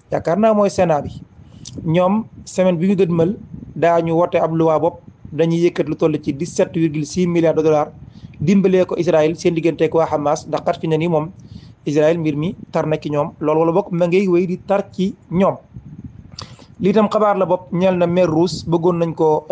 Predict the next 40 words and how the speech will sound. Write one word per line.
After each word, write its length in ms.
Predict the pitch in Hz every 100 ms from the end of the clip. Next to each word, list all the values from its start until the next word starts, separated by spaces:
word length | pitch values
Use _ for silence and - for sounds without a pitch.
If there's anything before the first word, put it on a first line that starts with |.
| 147
jàllale, 300 | 170 165 151
waaye 360 | 156 151 147 147
dañ 180 | 151 156
ko, 300 | 156 147 -
bëggoon 220 | 156 170
nañ 80 | 175
ko 80 | 147
boole 160 | 165 170
ci 60 | 175
bi 100 | 180
wax 120 | 165
ci 60 | 165
mbir, 180 | 170
mbirum 200 | 165 175 165
mer 140 | 156
Rouge, 240 | 147 - - - - - - -
waaye 220 | - 156
fàtte 220 | 156 165 165
ko, 80 | 156
kon 120 | 170
mën 100 | 165
nañ 120 | 170
ko 80 | 165
cee 160 | 160 156
boole. 300 | 143 139 127
Mooy 280 | 160 190 269 - - - -
dafa 280 | - 180 208
am 160 | 202 185
benn, 260 | 175 185 175
euh, 280 | 170 160 - - 170 151 147 139 - - - - 233
euh, 300 | 156 151 147 - - - - - - - - - _
ba, 440 | - - 147 180 180
maanaam 300 | 170 175 180
benn, 200 | 170 180 180 180 - - - _ - - - - - - -
mm, 180 | 151 143 -
bateau 220 | 165 180
bu 100 | 165
mag 160 | 170 208
a 60 |
mag 160 | 202 185